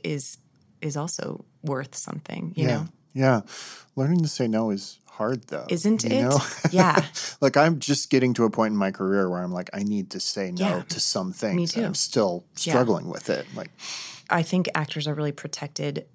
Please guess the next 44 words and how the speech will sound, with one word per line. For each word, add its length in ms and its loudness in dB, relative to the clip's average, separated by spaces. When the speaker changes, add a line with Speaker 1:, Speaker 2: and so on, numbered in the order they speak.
Speaker 1:
when 200 0
you 80 0
get 140 -6
to, 180 -4
like, 340 -6
a 60 2
place 360 -4
where 120 -2
you, 300 -6
you 120 -4
have, 460 -6
uh, 300 -4
I 80 -2
wanna 200 -2
say 200 -8
people, 480 -2
like, 220 0
you've 100 -20
got 180 -2
your 100 2
agent 320 2
and 60 -2
you've 100 0
got 160 0
your 120 -2
manager, 340 2
and 160 0
that 180 0
starts 380 -6
to 140 -6
be 260 0
a 60 2
little 280 0
easier 460 0
to 280 -6
say 340 -4
no 180 -2
to 80 -6
things 280 -6
because 260 -6
it 80 -10
can 140 -8
kind 240 -4
of 200 -8